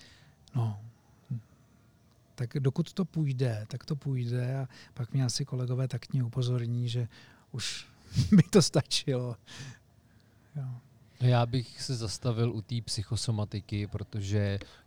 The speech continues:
Speaker 2: tělem i páteří každého podcastu jsou lidé, kteří jej poslouchají, a proto přišel čas na dotazy, neboť, a to je taktéž podstatné, už odbyla osmá hodina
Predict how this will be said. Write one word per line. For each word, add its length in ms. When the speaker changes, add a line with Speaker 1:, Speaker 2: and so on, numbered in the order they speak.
Speaker 2:
tělem 480
i 260
páteří 680
každého 500
podcastu 600
jsou 240
lidé, 360
kteří 360
jej 140
poslouchají, 880
a 80
proto 420
přišel 500
čas 360
na 140
dotazy, 540
neboť, 460
a 80
to 120
je 80
taktéž 400
podstatné, 520
už 140
odbyla 320
osmá 360
hodina 480